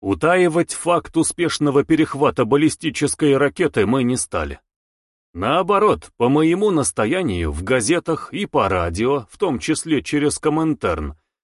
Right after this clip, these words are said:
был широко освещен факт появления в С С С Р противоракетной системы обороны. Это стало последним аргументом в спорах на Западе, нужно ли создавать и наращивать свои ракеты.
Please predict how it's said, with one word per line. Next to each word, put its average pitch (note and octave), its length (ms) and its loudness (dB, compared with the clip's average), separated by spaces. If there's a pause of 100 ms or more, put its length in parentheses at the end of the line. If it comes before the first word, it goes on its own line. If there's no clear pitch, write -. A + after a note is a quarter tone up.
(140)
был G3+ 260 0
широко G#3 520 0
освещен E3+ 600 -2
факт - 460 -4
появления C#3+ 680 2
в A2+ 140 0
С D3 140 -2
С D3 160 -2
С - 120 -4
Р A#2 200 0
противоракетной D3 1120 0
системы A2 640 -2
обороны. F#2 600 -2 (1120)
Это D3 340 0
стало F3 340 0
последним F3 720 0
аргументом A#2+ 720 2
в - 140 -8
спорах C3 480 0
на C3 180 0
Западе, A2 640 0
нужно E3 460 0
ли C#3+ 160 2
создавать C#3 680 0
и G2 160 -2
наращивать B2 720 0
свои B2 360 0
ракеты. G#2 520 -4